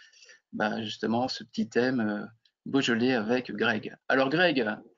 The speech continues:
alors je sais pas si, euh, vous pouvez commencer à chatter pour voir, euh, ne serait-ce que, est-ce que ça marche, oui ou non, hein, parce que je sais pas si je, j'arrive à identifier, euh, toutes les questions. Donc Greg, euh,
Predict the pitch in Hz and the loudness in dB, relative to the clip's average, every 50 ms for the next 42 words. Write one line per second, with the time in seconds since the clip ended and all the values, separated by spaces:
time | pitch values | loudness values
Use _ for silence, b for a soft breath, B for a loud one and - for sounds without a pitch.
0 | _ _ _ - 127 127 - 196 185 - 214 214 214 - - 196 190 185 180 170 | _ _ _ -2 -2 0 2 2 4 4 4 2 2 -2 -6 -4 -2 0 2 4
1 | 165 160 156 151 151 147 143 143 139 143 139 135 131 131 127 117 - - 139 156 | 4 4 4 4 4 4 4 4 4 2 4 4 4 4 2 0 -2 -4 -4 -4
2 | 151 180 165 175 180 180 185 180 175 170 - - 185 175 175 160 151 143 139 143 | -4 -2 0 0 2 2 2 2 2 0 0 2 2 4 4 4 4 4 2 0
3 | - - 156 156 - 185 196 190 190 170 135 139 160 156 151 151 139 135 131 127 | 0 -2 -2 0 2 2 2 2 2 0 0 2 2 2 2 2 2 2 2 2
4 | 131 127 127 135 135 - - 156 151 156 151 - - 143 127 - - - - 147 | 0 0 0 0 -2 -2 0 0 0 0 0 -2 -4 -4 -4 -4 -4 -2 -2 -4
5 | 147 - 151 - - 156 139 147 151 160 156 156 - - - 135 143 156 151 143 | -4 -4 -8 -6 -4 -2 0 2 2 2 0 -2 -6 -10 -8 -4 0 0 2 2
6 | 143 151 226 - - _ b b b b b b b _ _ - - 135 139 143 | 2 0 -2 -4 -10 _ b b b b b b b _ _ -6 -4 -4 -4 -6
7 | 135 - - 135 139 135 - - 147 147 156 165 160 - - - 151 143 135 139 | -8 -8 -6 -6 -6 -6 -4 -4 -2 0 0 -2 -2 -4 -8 -8 -6 -6 -2 -2
8 | 135 135 131 131 127 127 123 120 117 - 117 113 131 131 143 143 131 131 131 131 | 0 0 0 0 0 -2 -2 -2 -4 -4 -4 -4 -2 -2 -2 -2 0 2 0 2
9 | 127 135 131 - - - - - - 143 139 127 120 - - - - 135 - 139 | 2 0 -4 -4 -6 -10 -6 -2 2 2 4 2 2 -2 -6 -6 -4 -2 -2 -2
10 | 127 - - - 196 247 240 _ _ _ _ _ _ _ _ _ _ - - 151 | -2 -2 -2 -2 -2 -2 -4 _ _ _ _ _ _ _ _ _ _ 2 4 4
11 | 156 143 143 175 185 185 156 151 139 135 131 110 | 4 6 4 4 4 4 4 4 6 4 4 2